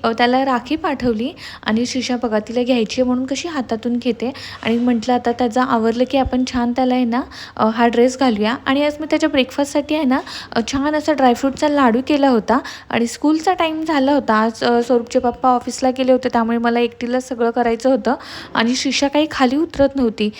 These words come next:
त्यामुळे एका हातात शिशाला घ्यावं लागत होतं आणि एकीकडे मला स्वरूपचं देखील, अ, स्कूलचं आवरायचं होतं. त्याचा टिफिन बॉटल मी बॅगेमध्ये भरली होती. आता फक्त त्याला ड्रेस घालून रेडी करून खाली आम्हाला घेऊन जायचं होतं.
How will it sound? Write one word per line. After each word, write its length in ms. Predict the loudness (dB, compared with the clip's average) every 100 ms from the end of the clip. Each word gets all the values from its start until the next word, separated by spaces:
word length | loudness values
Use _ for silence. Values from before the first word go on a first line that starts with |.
| -16 2
त्यामुळे 260 | 4 4 4
एका 300 | 2 4 4
हातात 260 | 4 2
शिशाला 460 | 0 -2 2 4 4
घ्यावं 260 | 2 2 4
लागत 320 | 4 4 2
होतं 260 | 2 2 -2 -6 -18 -8
आणि 480 | -2 0 2 2 0 -2 -8
एकीकडे 460 | 0 0 2 2 4
मला 200 | 2 0
स्वरूपचं 400 | 2 2 2 0
देखील, 380 | 0 0 2 6
अ, 140 | 4
स्कूलचं 480 | 2 0 -2 0 0
आवरायचं 580 | 2 2 4 2 4 2
होतं. 180 | 2
त्याचा 260 | 0 0 -2 -2
टिफिन 360 | -2 -2 0
बॉटल 360 | 0 0 0 0 -2 -12 -8
मी 160 | 0 4
बॅगेमध्ये 520 | 4 4 2 2 2
भरली 380 | 2 2 2 0
होती. 320 | 2 0 -2 -2
आता 180 | -2 -2
फक्त 240 | -4 -6
त्याला 260 | -4 0 0
ड्रेस 340 | 2 2 0 -4
घालून 260 | -2 -2 -4 -12 -20 -2
रेडी 220 | 2 4
करून 320 | 6 4 4 0 0
खाली 240 | 0 2
आम्हाला 380 | 2 2 0 0 -2 -4
घेऊन 260 | 0 0 0
जायचं 320 | -2 2 2
होतं. 300 | 2 2